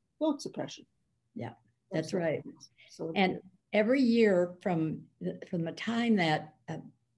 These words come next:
Speaker 2: Election Day voter registration law was passed in nineteen seventy-three,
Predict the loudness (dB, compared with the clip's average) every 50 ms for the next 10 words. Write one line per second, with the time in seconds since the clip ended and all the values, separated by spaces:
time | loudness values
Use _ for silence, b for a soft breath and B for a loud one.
0 | _ -4 0 2 2 2 2 2 2 2 4 4 2 2 2 2 2 2 2 2
1 | 0 0 -4 -4 -2 -2 -2 -2 -2 -2 -4 -2 -2 -2 -2 -4 -4 -6 -6 -4
2 | -2 -2 -2 -2 -4 -6 -8 -8 -6 -4 -2 -2 -2 -2 -4 -6 -6 -6 -6 -6
3 | -6 -6 -4 -4 -4 -4 -6 -6 -6 -8 -10 -10 -14 -18 -16 -8 -4 -2 -2 -2
4 | -2 -2 -4 -6 -8 -10